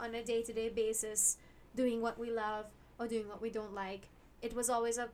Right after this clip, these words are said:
a forward motion. So for me, I would prefer to just have something slow and steady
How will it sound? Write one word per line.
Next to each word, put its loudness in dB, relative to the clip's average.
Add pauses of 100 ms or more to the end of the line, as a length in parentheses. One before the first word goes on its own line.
(100)
a -4
forward -2
motion. -8 (280)
So 6
for 2
me, 4
I 4
would 4
prefer 0
to -4
just 0
have 0
something -6
slow 0
and -6
steady -6